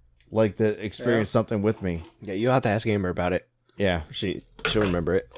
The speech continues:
Speaker 3: It was a weird ass
Speaker 1: That
Speaker 3: thing.
Speaker 1: was a weird fucking, weird fucking thing. Um, I, I've had weird feelings and stuff in my house sometimes. Sometimes I feel like someone's watching. Not really anymore.
Speaker 3: Ancestors.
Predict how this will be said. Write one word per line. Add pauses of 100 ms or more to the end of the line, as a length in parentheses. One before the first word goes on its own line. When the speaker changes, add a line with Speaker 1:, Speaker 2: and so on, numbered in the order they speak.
(260)
Speaker 3:
It
was
a
weird
ass
Speaker 1:
That
Speaker 3:
thing.
Speaker 1:
was
a
weird
fucking, (320)
weird
fucking
thing. (260)
Um, (920)
I, (140)
I've
had
weird
feelings
and
stuff
in
my
house
sometimes.
Sometimes
I
feel
like
someone's
watching.
Not
really
anymore. (240)
Speaker 3:
Ancestors.